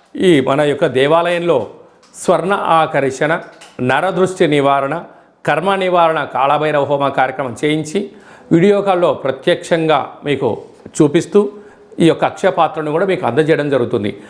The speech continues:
ఆసక్తి గలవారు ఈ కింది నెంబర్ సంప్రదించి స్వర్ణ ఆకర్షణ కాళభైరవ స్వామి యొక్క అక్షయ పాత్రను మీ సొంతం చేసుకోగలరు. అలాగనే మీ వ్యక్తిగత జాతకం తెలుసుకోవాలనుకుంటున్నారా?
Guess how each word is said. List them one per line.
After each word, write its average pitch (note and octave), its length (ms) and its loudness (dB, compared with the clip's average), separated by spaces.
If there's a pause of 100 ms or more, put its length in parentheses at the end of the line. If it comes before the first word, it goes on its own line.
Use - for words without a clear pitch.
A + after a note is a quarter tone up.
(240)
ఆసక్తి F3 420 0
గలవారు E3 520 0
ఈ C#3 120 0
కింది C3+ 260 0
నెంబర్ D#3+ 220 0
సంప్రదించి D#3 840 0 (380)
స్వర్ణ D#3 300 0
ఆకర్షణ D#3+ 840 -2 (260)
కాళభైరవ E3 480 2
స్వామి D3+ 280 0
యొక్క C#3 140 -2
అక్షయ C3+ 240 0
పాత్రను C#3+ 580 0 (340)
మీ D3 80 4
సొంతం D#3 340 0 (100)
చేసుకోగలరు. G2+ 500 -2 (420)
అలాగనే A#3 300 2
మీ G#3+ 60 6
వ్యక్తిగత G3+ 360 2
జాతకం G3+ 400 0
తెలుసుకోవాలనుకుంటున్నారా? F3+ 1080 0